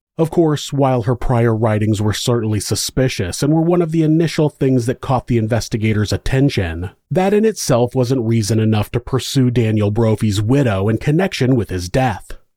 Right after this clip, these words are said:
No, the real eye-opener came when, three months after his passing, while following up on Nancy's story that she had been home when her husband was killed, they unearthed information that seemed to contradict that.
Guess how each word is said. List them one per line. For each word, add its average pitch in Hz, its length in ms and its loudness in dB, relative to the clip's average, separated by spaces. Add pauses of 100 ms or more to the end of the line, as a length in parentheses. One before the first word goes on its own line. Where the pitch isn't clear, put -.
(120)
No, 107 560 -2
the 135 120 2
real 156 380 2
eye-opener 107 580 0
came 135 360 2
when, 95 420 -2
three 160 340 2
months 135 300 2
after 117 320 -2
his 98 160 0
passing, 98 760 -2 (180)
while 165 300 2
following 147 520 2
up 135 180 0
on 123 180 4
Nancy's 120 420 0
story 120 460 2
that 113 120 -2
she - 180 -2
had 120 120 0
been 117 160 2
home 120 380 2
when 120 120 2
her 113 140 0
husband 113 400 0
was 101 180 -2
killed, 101 640 -2 (240)
they 185 140 2
unearthed 175 520 0
information 147 880 2
that 135 160 -2
seemed 208 400 0
to 208 80 0
contradict 104 800 -2
that. 90 440 -6